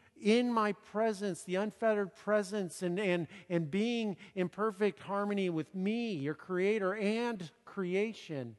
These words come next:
is this idea of heaven." I often think that, that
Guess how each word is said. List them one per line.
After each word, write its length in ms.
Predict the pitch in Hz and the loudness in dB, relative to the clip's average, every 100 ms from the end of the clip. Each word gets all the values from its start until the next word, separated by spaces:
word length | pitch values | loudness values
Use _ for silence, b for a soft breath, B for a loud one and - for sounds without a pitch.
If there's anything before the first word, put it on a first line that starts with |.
| _ _ _ | _ _ _
is 280 | 240 233 208 | -2 0 0
this 240 | 220 170 | -6 -4
idea 480 | 202 165 139 190 190 | 0 -2 -2 -2 -2
of 200 | 190 151 | 0 -4
heaven." 400 | 135 180 185 147 98 _ _ _ _ _ _ _ _ - - b b b - | -4 -8 -10 -14 -20 _ _ _ _ _ _ _ _ -20 -20 b b b 8
I 120 | 185 | 10
often 320 | 220 214 214 | 12 10 4
think 340 | - 208 202 180 | 4 2 2 6
that, 220 | 180 160 B B 160 | 6 6 B B 4
that 360 | 170 160 147 | 6 6 4